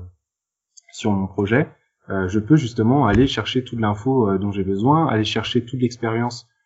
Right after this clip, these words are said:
euh, dont j'ai besoin en rencontrant, euh, des entrepreneurs autour de moi, de, d'autres porteurs de projets, euh, tous les experts qu'il peut y avoir sur le terrain.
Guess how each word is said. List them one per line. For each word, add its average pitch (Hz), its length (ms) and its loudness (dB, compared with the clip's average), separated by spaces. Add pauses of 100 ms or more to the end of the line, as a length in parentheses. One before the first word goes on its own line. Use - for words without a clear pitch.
(160)
euh, 98 160 -2
dont 107 160 0
j'ai 107 160 0
besoin 107 340 2
en 117 140 4
rencontrant, 110 680 -2 (100)
euh, 95 160 -14
des 98 160 -4
entrepreneurs 110 640 0
autour 110 220 -6
de 101 80 -2
moi, 123 340 -2 (480)
de, 95 400 -4
d'autres 113 200 0
porteurs 101 320 -6
de 98 60 0
projets, 127 760 0
euh, 98 320 -4 (500)
tous 127 60 -2
les 107 240 6
experts 127 400 -2
qu'il - 120 -8
peut 107 140 0
y 101 80 0
avoir 104 240 -2
sur 101 160 -8
le 92 100 -4
terrain. 104 360 -4